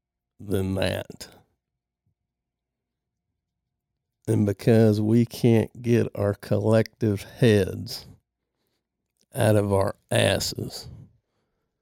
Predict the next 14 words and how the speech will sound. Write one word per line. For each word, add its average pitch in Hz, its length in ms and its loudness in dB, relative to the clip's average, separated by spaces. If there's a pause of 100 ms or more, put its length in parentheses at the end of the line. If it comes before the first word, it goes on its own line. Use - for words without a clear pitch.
(1040)
someone 107 600 4
else 101 560 0 (1040)
is 101 160 -2
gonna 101 300 2
feel 101 520 2 (240)
the 107 200 -4
pain 95 640 -2 (640)
that 110 240 -8
those 98 300 4
families 95 920 -4 (440)
share. - 600 -4 (2500)
And 107 260 0
their 104 160 4
lives 101 800 0